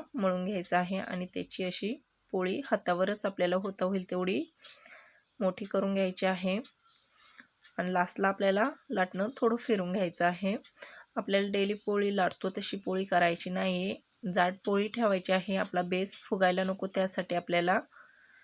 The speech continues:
शेवईच्या चमच्याने अशी छिद्रे करून घ्यायची आहे आणि तीन तर्जनीच्या सहाय्याने आपल्याला बेकला शेप देऊन घ्यायचा आहे. आता तो बेस आपल्याला असा एक दोन साईडला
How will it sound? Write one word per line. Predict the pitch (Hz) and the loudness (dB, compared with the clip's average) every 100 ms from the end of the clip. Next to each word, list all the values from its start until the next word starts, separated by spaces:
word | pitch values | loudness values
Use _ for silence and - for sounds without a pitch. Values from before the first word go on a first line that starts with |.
| _ - | _ -6
शेवईच्या | - 180 185 180 - 208 254 - | 0 4 4 2 2 2 2 -2
चमच्याने | - 190 196 190 202 | -2 -2 0 0 0
अशी | 190 - 196 | 0 -2 -4
छिद्रे | - 190 196 | -4 -2 -2
करून | 190 190 190 | 0 0 2
घ्यायची | 185 180 - | 0 2 4
आहे | 180 175 196 233 - - - - - - - - | 4 4 -2 -2 -10 -20 -20 -18 -18 -20 -20 -2
आणि | 185 196 196 220 | 0 0 -4 -2
तीन | 214 226 | -2 2
तर्जनीच्या | 202 190 202 196 196 202 196 208 220 | 4 4 2 0 0 0 0 0 -4
सहाय्याने | - 190 180 175 | 0 0 0 -2
आपल्याला | 175 180 170 190 262 - _ _ _ - | -4 -2 0 2 0 -4 _ _ _ -4
बेकला | 180 175 180 208 277 _ | -4 -2 -2 -2 -4 _
शेप | - 196 175 | -4 -2 -2
देऊन | 180 180 | -2 0
घ्यायचा | 202 190 - 175 | 0 -2 4 4
आहे. | 180 202 269 _ _ - - - - - _ | 4 -2 -4 _ _ -20 -20 -20 -20 -20 _
आता | 196 202 196 | -2 -2 0
तो | 208 214 247 - _ 208 | 2 2 2 -4 _ -2
बेस | 196 202 196 | 0 2 -2
आपल्याला | 190 185 180 185 | 2 2 4 2
असा | 196 190 190 208 320 _ _ - | 2 2 2 0 -2 _ _ -4
एक | 196 196 _ _ | -4 -4 _ _
दोन | 190 196 214 | -2 0 0
साईडला | - 233 220 175 185 | 0 0 0 2 2